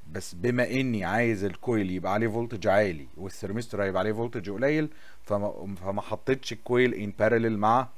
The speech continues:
الثرمستور، حطيته in parallel مع التاني اللي هو مع الفولتج الكبير. طب دلوقتي لو انا قلبت السيركت، يعني قمت واخد مثلا الثر-، الريزيستور ده واخد الثرمستور،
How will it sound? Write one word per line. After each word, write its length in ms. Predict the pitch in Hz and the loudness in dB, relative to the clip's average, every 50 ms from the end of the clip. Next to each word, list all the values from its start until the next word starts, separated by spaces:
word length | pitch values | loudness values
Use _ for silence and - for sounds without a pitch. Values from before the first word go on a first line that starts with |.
| - - - - - - - - - - - | -12 -12 -12 -12 -12 -12 -12 -12 -12 -8 -6
الثرمستور، 800 | 110 98 98 90 - 117 117 117 123 135 135 135 - - 82 - | -4 -4 -4 -4 -2 0 0 2 2 2 0 0 -2 -6 -12 -10
حطيته 460 | - - - - 120 113 123 110 104 | -10 -10 -8 -6 -6 -4 -4 -4 -4
in 20 | 101 | 0
parallel 280 | - 120 127 127 127 123 | 4 4 6 6 4 4
مع 200 | 117 110 101 107 | 4 4 4 4
التاني 560 | - - - 127 117 113 101 87 80 - - | 2 0 0 2 2 4 2 0 -4 -6 -6
اللي 120 | 95 95 | -4 0
هو 140 | 101 110 107 | 2 4 4
مع 140 | 107 104 104 | 4 4 2
الفولتج 440 | 104 95 107 117 110 - 110 90 104 | 2 0 -2 -4 -4 -4 -6 -6 -8
الكبير. 460 | - - - 92 95 85 69 - - - - - - - - - - - - - - - - - - - - - - - - - - - - - | -8 -8 -6 -6 -6 -6 -8 -10 -12 -12 -12 -12 -12 -12 -12 -14 -14 -14 -14 -14 -14 -14 -14 -14 -14 -14 -14 -14 -14 -14 -14 -12 -12 -10 -8 -6
طب 160 | 95 85 76 | -6 -6 -6
دلوقتي 600 | - 87 113 104 117 139 143 139 127 - 131 123 | -6 -4 -2 4 8 8 10 8 8 6 0 4
لو 180 | 107 110 113 123 | 6 6 6 6
انا 160 | 123 104 95 | 6 4 4
قلبت 300 | 113 123 123 - - - | 6 6 6 4 2 -2
السيركت، 680 | 104 - - - 147 - - - - - - - - - - - - - - - - - - - - - - - - - - - - - | -6 -6 -4 -4 -4 -4 -6 -8 -12 -12 -12 -12 -12 -12 -12 -12 -12 -12 -12 -12 -12 -12 -12 -12 -14 -14 -14 -14 -14 -14 -14 -14 -12 -10
يعني 240 | 95 87 85 92 90 | -8 -8 -8 -8 -8
قمت 300 | 78 87 101 95 - - | -8 -8 -8 -8 -6 -4
واخد 320 | 95 104 123 120 117 117 104 | -2 -2 -2 -2 -4 -4 0
مثلا 540 | 107 117 123 - 107 92 87 80 76 78 95 | 2 2 0 0 -2 -4 -4 -6 -6 -6 -8
الثر-، 340 | 90 - - 104 85 82 69 | -8 -8 -8 -8 -8 -6 -6
الريزيستور 760 | 90 95 92 90 90 82 92 95 113 135 - - - 104 95 | -6 -4 -4 -4 -4 -4 -4 -4 -4 -6 -6 -6 -4 -4 -2
ده 240 | 87 135 156 156 - - - - - - - - - | 2 2 2 2 0 -4 -12 -14 -14 -14 -14 -12 -10
واخد 360 | 76 82 98 107 - 123 113 107 | -6 -6 -6 -4 -2 -2 0 0
الثرمستور، 720 | 104 101 - - 92 87 101 139 156 - - 185 175 - | -2 -2 -4 -6 -6 -4 -4 -4 -6 -4 -2 -2 -2 -2